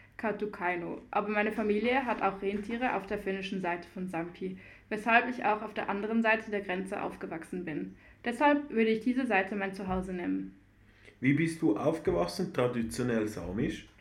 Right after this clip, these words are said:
Speaker 1: Ja, meine Familie w-, mütterlicherseits war das,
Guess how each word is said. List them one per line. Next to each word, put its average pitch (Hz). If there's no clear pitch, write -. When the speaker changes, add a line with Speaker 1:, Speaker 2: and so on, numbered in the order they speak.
Speaker 1:
Ja, 233
meine 233
Familie 247
w-, 220
mütterlicherseits 254
war 185
das, 180